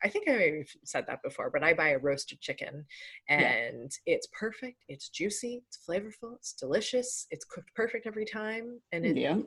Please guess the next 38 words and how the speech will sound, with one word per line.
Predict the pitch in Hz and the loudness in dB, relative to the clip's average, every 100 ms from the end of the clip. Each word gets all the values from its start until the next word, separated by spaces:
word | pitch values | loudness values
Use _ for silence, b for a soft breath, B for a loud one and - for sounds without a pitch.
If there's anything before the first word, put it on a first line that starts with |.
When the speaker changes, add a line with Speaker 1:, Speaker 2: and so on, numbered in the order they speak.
| - | -2
Speaker 1:
and | 175 | -2
then | 180 180 | 2 2
I | 180 | 2
just, | 170 - | -2 -2
you | 165 | -2
know, | 143 | -2
make | 143 147 143 | -2 -2 0
vegetables | 139 - - 143 - | -2 -2 -8 -10 -6
and | |
stuff. | - - - | -6 0 4
I'm, | 320 - | 4 6
I'm | 320 | 4
a | 339 | 4
better | 294 269 208 | 4 2 2
sous | - - - 175 147 | 0 -2 2 2 2
chef, | - - - - | 2 0 -4 -8
if | 147 - | -8 -4
you | 131 | -4
will. | - - - | -4 -4 -2
Like, | 143 - B B | -2 -2 B B
I | - - | 6 6
Speaker 2:
Okay. | |
Speaker 1:
can, | 320 392 320 262 - B - | 6 6 6 2 -4 B -2
I | |
can | 247 254 214 | -2 -2 0
cook | - 285 | 0 2
a | 294 | 2
couple | - 254 233 | 0 4 4
things. | 220 185 180 175 185 - B B - | 4 4 2 0 -6 -10 B B 2
It | 214 | 2
tastes | - 254 254 - - - | 2 2 2 0 -8 -2
fine. | - 147 143 151 156 151 - 165 | 0 2 2 0 0 -2 -6 -10
It's | - | -6
not | 185 196 202 | -4 -4 -6
bad. | 151 131 - 156 156 151 156 156 | -10 4 8 8 8 6 4 4
It's | - - | 2 2
not | 190 196 175 - _ | 2 0 -4 -16 _
good. | - 190 156 147 147 143 | 8 10 10 8 8 6